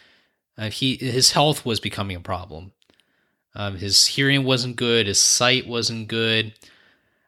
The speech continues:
On May eleventh, eighteen fourteen, Robert G. Payne passed away at the age of eighty-three in Boston. A man who really served his country in some of the biggest capacities anyone could ever imagine.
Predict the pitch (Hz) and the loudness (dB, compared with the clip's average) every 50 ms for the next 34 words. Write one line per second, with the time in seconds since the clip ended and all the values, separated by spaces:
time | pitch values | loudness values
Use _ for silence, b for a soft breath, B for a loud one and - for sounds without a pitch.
0 | b b - - 110 110 110 110 110 110 110 117 127 143 165 175 151 143 139 131 | b b -6 -2 0 2 4 4 2 2 0 0 2 4 4 4 4 4 4 4
1 | 135 139 135 - - - - 135 151 147 - - 156 139 120 - - 117 113 104 | 2 0 -2 -4 -8 -8 -4 -2 -2 0 0 -2 -2 -2 -4 -6 -6 -4 -4 -2
2 | - - - 120 113 101 101 98 95 95 98 _ _ b b b b b b b | -2 -4 -4 -4 -4 -4 -4 -6 -8 -10 -14 _ _ b b b b b b b
3 | b b _ _ _ _ _ _ _ _ _ _ _ _ _ _ _ _ _ - | b b _ _ _ _ _ _ _ _ _ _ _ _ _ _ _ _ _ -2
4 | - 123 131 131 131 - - 135 113 - 117 120 113 98 104 107 107 104 - - | 2 2 2 2 2 0 -2 -2 -2 -2 -4 -4 -2 0 2 2 2 2 0 -2
5 | 101 101 98 98 95 - - - 110 104 104 - 95 - - - 113 113 110 107 | -2 -2 -2 -2 -2 -2 -4 -2 -2 -2 -2 -4 -8 -10 -8 -4 -4 -2 -2 -4
6 | 101 - - 107 101 92 87 87 87 - _ _ _ _ - 107 101 95 95 95 | -6 -10 -10 -8 -8 -8 -8 -10 -14 -18 _ _ _ _ -10 -10 -8 -4 -2 0
7 | 92 87 - - - 98 98 101 107 _ _ _ _ _ _ _ _ _ _ _ | 0 0 0 -2 -4 -4 -12 -20 -20 _ _ _ _ _ _ _ _ _ _ _
8 | _ _ _ _ - - 135 147 160 185 208 196 170 175 151 131 127 135 151 165 | _ _ _ _ -8 -4 0 2 4 4 4 2 0 -2 -2 -2 -2 0 2 2
9 | 165 160 156 156 156 147 - - - - - 135 131 127 123 - - - - - | 4 4 4 4 4 2 2 2 2 2 2 2 0 0 -2 0 0 0 0 0
10 | - 123 120 117 - 98 90 90 87 82 - _ _ _ _ _ _ _ _ _ | -2 -4 -4 -4 -6 -6 -6 -6 -8 -10 -14 _ _ _ _ _ _ _ _ _
11 | _ _ _ _ _ - 113 120 113 110 107 104 101 - - - - - - - | _ _ _ _ _ -6 -4 -4 -4 -4 -6 -8 -10 -14 -16 -14 -8 -6 -6 -4
12 | 123 123 120 113 110 110 101 101 - - 147 156 156 156 - - - 127 - - | -4 -6 -6 -4 -4 -6 -6 -6 -4 -4 -2 0 2 0 0 0 0 -4 -2 2
13 | 120 110 110 117 - - 117 - - - - - - - - 117 113 113 107 104 | 2 4 4 4 2 0 -2 -4 -10 -6 -2 0 0 0 -2 -4 -6 -6 -4 -6
14 | 101 - - 98 98 95 98 90 90 87 87 90 90 - | -6 -6 -8 -8 -8 -8 -8 -8 -6 -6 -6 -6 -6 -8